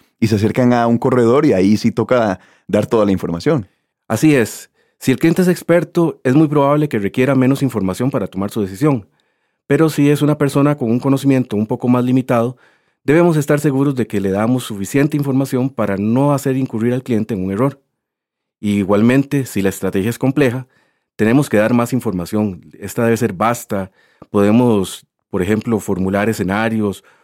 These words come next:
Speaker 2: o prever las consecuencias bajo diferentes circunstancias.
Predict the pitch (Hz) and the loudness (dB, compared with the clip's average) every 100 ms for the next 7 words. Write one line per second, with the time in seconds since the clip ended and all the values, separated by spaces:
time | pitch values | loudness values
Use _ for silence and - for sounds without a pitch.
0 | _ 90 110 101 104 123 123 104 107 104 | _ -2 2 2 2 2 -2 -2 -2 -2
1 | 123 107 95 90 87 92 101 113 113 85 | 0 -2 -4 -4 -4 -6 -6 -6 -8 -10
2 | 82 95 92 82 - | -6 -6 -6 -10 -20